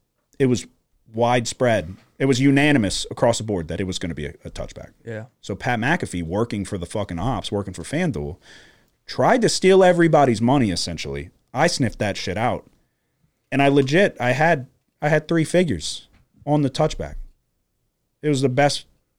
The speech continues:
Speaker 1: Nobody, everybody was quiet as shit. And I remember I was jumping through the roof
Speaker 2: <laughs> Mm-hmm.
Speaker 1: 'cause it was a touchback. My heart was pounding. I'm not even kidding. I don't know why I bet as much as I did on that,
Speaker 2: <laughs>
Speaker 1: but that set the tone. That was the most profitable Super Bowl I've ever fucking had.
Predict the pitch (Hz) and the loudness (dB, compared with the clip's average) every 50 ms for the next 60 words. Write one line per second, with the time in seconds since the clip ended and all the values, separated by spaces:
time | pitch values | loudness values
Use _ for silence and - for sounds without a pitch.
0 | - - 151 160 170 175 185 180 175 170 156 - - 165 175 185 190 180 147 117 | -8 -2 2 4 4 6 6 4 4 2 0 0 0 0 2 4 4 4 2 0
1 | - - - 165 175 175 175 165 160 - - 247 226 - - _ _ _ _ _ | -2 0 2 4 4 4 4 2 0 -2 -2 -2 -2 -4 -6 _ _ _ _ _
2 | _ _ _ _ _ _ _ _ _ _ _ - 135 151 160 170 175 180 180 156 | _ _ _ _ _ _ _ _ _ _ _ -2 0 2 2 2 2 2 4 4
3 | 135 147 156 147 - - _ _ - - 160 147 139 143 135 143 127 131 151 170 | 4 4 4 2 0 -4 _ _ -2 0 0 0 0 -2 -2 0 0 2 2 0
4 | 139 - - 151 135 117 110 110 110 131 151 139 131 127 139 123 - 160 165 160 | 0 -2 -4 -6 -6 -4 -4 -4 -2 0 0 2 2 0 0 0 0 -2 -2 -2
5 | - 90 73 69 - _ _ _ _ _ - 160 180 214 180 180 226 220 156 143 | -4 -6 -8 -8 -14 _ _ _ _ _ -2 0 2 4 6 6 6 6 4 4
6 | - - - - 165 160 170 185 139 110 110 117 135 156 170 170 170 147 135 127 | 2 2 0 0 2 4 4 4 2 2 0 2 2 4 4 4 4 2 0 0
7 | - 156 127 85 65 82 _ _ _ _ _ _ _ _ _ _ _ _ - - | 2 0 0 0 -4 -12 _ _ _ _ _ _ _ _ _ _ _ _ -2 2
8 | 147 180 196 208 185 147 135 143 147 170 170 170 151 156 165 180 180 160 165 165 | 4 4 6 6 6 8 8 8 8 6 6 4 6 6 6 6 6 4 4 2
9 | 170 - 151 156 151 147 139 151 165 175 180 190 196 202 214 226 - - - - | 0 0 2 2 2 2 4 4 4 4 4 2 2 2 0 0 -2 -8 -14 -12
10 | - - - - - 143 135 135 156 170 208 208 - - - 175 175 175 - 135 | -10 -10 -8 -2 2 2 4 4 4 4 4 0 0 2 4 4 4 4 2 -4
11 | - - 165 175 175 135 98 87 87 - _ _ - 165 208 262 208 190 175 165 | -4 0 2 2 2 2 0 -2 -6 -10 _ _ 2 4 4 4 4 4 4 4
12 | 156 156 - - 165 165 165 165 156 147 139 - - 208 190 175 139 135 117 107 | 4 2 2 2 2 2 4 2 2 0 2 2 2 2 2 4 4 4 4 4
13 | 107 - - 139 139 139 135 - 143 131 123 - 123 123 143 151 - - - | 2 0 0 0 2 2 2 0 0 -2 0 -2 -2 -2 -2 -2 -4 -6 -10